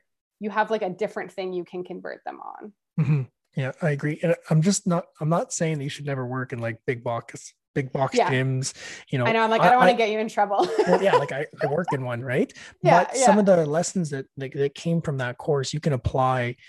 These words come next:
Speaker 2: to your personal. So if you work as a personal trainer in a gym and you love,
Speaker 1: Totally.
Speaker 2: you love rehabilitating people, right?
Speaker 1: Yeah.
Speaker 2: You're like, "Oh man, I went to school for kinesiology. I got an athletic training degree, <clears throat> and I wanna be in the box gym and I wanna work with bodies. That's,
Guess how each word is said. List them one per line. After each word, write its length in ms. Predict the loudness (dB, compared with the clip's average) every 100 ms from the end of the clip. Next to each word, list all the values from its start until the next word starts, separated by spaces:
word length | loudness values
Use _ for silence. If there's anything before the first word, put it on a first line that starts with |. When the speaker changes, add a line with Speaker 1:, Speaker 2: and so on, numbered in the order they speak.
| _ -8
Speaker 2:
to 120 | -2
your 280 | 2 2 2
personal. 360 | -2 -6 -4 0
So 80 |
if 80 | 4
you 100 | 6
work 260 | 6 4 2
as 80 | -4
a 60 |
personal 340 | -6 -8 -6 -6
trainer 280 | -4 -4 -4
in 100 | -4
a 60 | -4
gym 340 | -4 -4 -6 _ _ -2
and 120 | 0
you 100 | 2
love, 400 | 2 2 0 -2
Speaker 1:
Totally. 220 | -8 -14 -6
Speaker 2:
you 120 | -4
love 380 | -2 -2 -2 -6
rehabilitating 720 | -10 -6 -4 -4 -6 -10 -10
people, 400 | -12 -12 -12 -14 _ _ _
right? 240 | -6 -6 -6
Speaker 1:
Yeah. 200 | -8 -6
Speaker 2:
You're 220 | -6 -2
like, 120 | -4 -4
"Oh 180 | -12 -6
man, 200 | -4 -4
I 100 | -4
went 160 | -4 -4
to 60 | -8
school 280 | -4 -4 -2
for 220 | -6 -8 -12 -18
kinesiology. 720 | -8 -6 -2 -2 -2 -4 -4 -4
I 40 |
got 160 | -4 -6
an 60 | -6
athletic 360 | -6 -6 -6
training 320 | -6 -6 -6
degree, 420 | -6 -2 -2 -2 2
<clears throat> 40 |
and 200 | 2 4
I 100 | 2
wanna 160 | 2 0
be 160 | 0 -2
in 60 |
the 60 | -2
box 380 | -4 -6 -8 -8
gym 220 | -4 -4
and 420 | -4 -10 -20 _ -4
I 20 |
wanna 160 | -2 -2
work 260 | -4 -4
with 160 | -6 -4
bodies. 280 | -4 -4 -4
That's, 240 | -4 -4